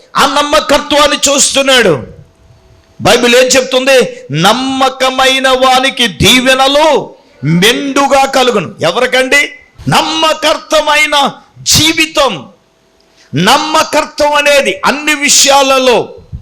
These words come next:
ఈ రోజున నేను అంటాను,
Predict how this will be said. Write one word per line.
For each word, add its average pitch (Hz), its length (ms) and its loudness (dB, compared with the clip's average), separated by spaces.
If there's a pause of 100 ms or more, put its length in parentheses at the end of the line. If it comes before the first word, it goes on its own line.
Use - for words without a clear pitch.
(1000)
ఈ 165 100 0
రోజున 262 440 2
నేను 247 240 0
అంటాను, 254 560 0